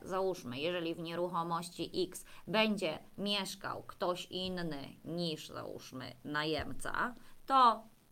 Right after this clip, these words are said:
w takim razie na przykład będzie zobowiązany najemca do zapłaty kary umownej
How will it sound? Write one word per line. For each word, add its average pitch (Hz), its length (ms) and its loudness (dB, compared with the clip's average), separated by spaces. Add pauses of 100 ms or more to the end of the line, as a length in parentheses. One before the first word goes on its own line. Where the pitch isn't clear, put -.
w - 60 -20
takim 202 440 2
razie 165 520 4 (200)
na 170 160 0
przykład 160 540 0
będzie 156 560 0 (300)
zobowiązany 151 1000 2
najemca 139 560 0
do 139 160 -4
zapłaty 127 560 -2
kary 127 360 0
umownej 120 640 -4